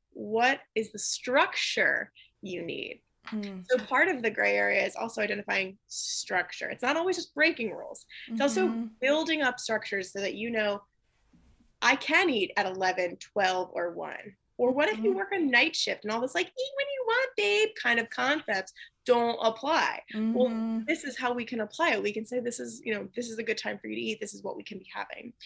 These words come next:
Speaker 2: Mm-hmm.
Speaker 1: Um, I had someone who recently was like, "I feel like, you know, I'm supposed to be enjoying all the foods. I'm supposed to be choosing a cupcake when there's salad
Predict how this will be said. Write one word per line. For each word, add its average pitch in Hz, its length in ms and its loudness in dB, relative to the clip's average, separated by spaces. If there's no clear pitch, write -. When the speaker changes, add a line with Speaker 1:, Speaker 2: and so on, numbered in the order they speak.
Speaker 2:
Mm-hmm. 220 220 -6
Speaker 1:
Um, 208 420 0
I 233 80 4
had 226 520 6
someone 226 340 -2
who 226 180 -2
recently 220 440 -2
was 214 180 -6
like, 208 240 0
"I 214 80 0
feel 220 300 0
like, 208 320 4
you 247 100 0
know, 214 140 8
I'm 220 140 0
supposed 233 520 0
to 226 60 0
be 202 360 -2
enjoying 208 680 4
all 147 200 -4
the - 60 -12
foods. - 320 -12
I'm 240 80 -6
supposed 233 260 -2
to - 40 -20
be 214 200 -8
choosing 285 580 0
a 226 40 4
cupcake 233 580 -2
when 185 140 -4
there's 175 220 -4
salad - 640 0